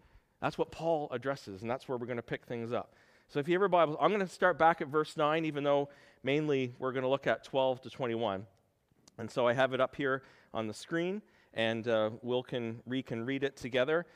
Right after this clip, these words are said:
And just for, to kinda bring some continuity to last week, we'll begin at verse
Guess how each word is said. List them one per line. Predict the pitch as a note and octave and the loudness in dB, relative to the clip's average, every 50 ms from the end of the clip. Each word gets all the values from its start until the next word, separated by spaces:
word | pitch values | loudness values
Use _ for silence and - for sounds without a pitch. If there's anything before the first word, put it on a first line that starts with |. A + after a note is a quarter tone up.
| - - _ _ _ | -20 -20 _ _ _
And | G2+ A2 A2+ A#2 | -4 -4 -4 -2
just | A2+ C#3+ C3 - | -4 -6 -8 -6
for, | - D#3+ C#3+ C3+ C3 B2+ A#2+ - - _ _ _ _ _ | -2 0 2 2 2 0 -2 -6 -18 _ _ _ _ _
to | - A#2+ | -8 -6
kinda | - D3+ C#3+ C#3+ C#3+ C3 B2 A#2 G#2+ - _ _ _ _ _ _ | -2 -2 0 2 2 2 2 0 -2 -6 _ _ _ _ _ _
bring | - D3 D3 | -4 -4 -4
some | C#3+ - C#3 | -4 -6 -4
continuity | C#3+ E3 D#3 D#3 D3 D3+ D#3 D3 D3 C#3 | 0 0 0 2 2 0 0 0 -2 -2
to | - C#3 | -2 0
last | B2+ C3 C3+ C#3 - - - | 2 4 4 4 2 -2 -8
week, | C3+ B2+ - | -8 -8 -6
we'll | - A#2+ A2 | -8 -8 -6
begin | A#2 B2+ A2+ C3+ C3+ C3 | -6 -6 -2 -2 -2 -2
at | B2+ B2+ | -4 -6
verse | A2+ C3+ B2+ B2 - - - - | -2 -2 -2 -2 -4 -10 -14 -16